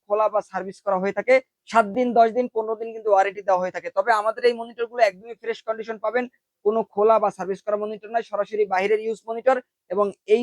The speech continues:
মনিটরগুলো কিন্তু আপনি লং টাইম ব্যবহার করতে পারবেন। সতেরো ইঞ্চি স্কয়ার শেপের এই মনিটরটা আটত্রিশশো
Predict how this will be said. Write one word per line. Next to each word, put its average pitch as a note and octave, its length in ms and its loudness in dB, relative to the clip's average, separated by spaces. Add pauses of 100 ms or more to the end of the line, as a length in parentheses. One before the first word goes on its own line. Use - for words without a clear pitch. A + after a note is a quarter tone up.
মনিটরগুলো G#3 540 -2
কিন্তু G3 180 -4 (100)
আপনি G3 140 -8 (100)
লং G3+ 180 -2
টাইম G3 200 0
ব্যবহার G3 300 2
করতে G#3 240 -8
পারবেন। F#3+ 240 0 (380)
সতেরো C4 300 2
ইঞ্চি C#4 140 -4 (120)
স্কয়ার C4 220 -2
শেপের B3+ 200 2 (120)
এই B3 140 0
মনিটরটা A3+ 360 -6 (200)
আটত্রিশশো G#3 340 -8